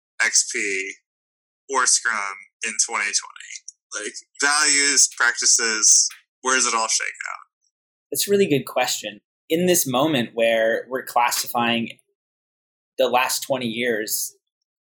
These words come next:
Speaker 2: culminating in a wasteland, and the dust has settled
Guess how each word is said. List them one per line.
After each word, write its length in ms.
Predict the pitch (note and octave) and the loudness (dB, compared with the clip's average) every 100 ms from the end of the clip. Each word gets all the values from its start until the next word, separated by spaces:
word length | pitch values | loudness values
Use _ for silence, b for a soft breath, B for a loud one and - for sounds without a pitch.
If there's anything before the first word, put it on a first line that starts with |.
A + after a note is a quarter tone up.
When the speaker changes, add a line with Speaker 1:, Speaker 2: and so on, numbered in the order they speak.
| - | 0
Speaker 2:
culminating 640 | D#3 D#3+ D#3 C3+ B2+ B2 | 2 4 4 2 2 0
in 400 | A#2 A2+ A2+ A2 - _ _ B2 | 0 -2 -4 -10 -14 _ _ 0
a 120 | B2+ | 2
wasteland, 840 | A#2+ D3+ - G#2+ G2+ F#2 G2+ A2 - _ _ _ _ _ _ - | 4 2 2 -2 -6 -8 -12 -16 -18 _ _ _ _ _ _ -4
and 580 | A#2+ A#2+ A#2 A#2 A#2 A2+ - _ _ _ _ _ _ _ _ _ - | -2 0 0 0 -2 -6 -10 _ _ _ _ _ _ _ _ _ -4
the 100 | C3 | 0
dust 460 | C3 B2+ - - D#3 | 2 2 2 0 2
has 180 | D3 | 2
settled 440 | - A2+ G#2+ B2+ | 4 2 2 -2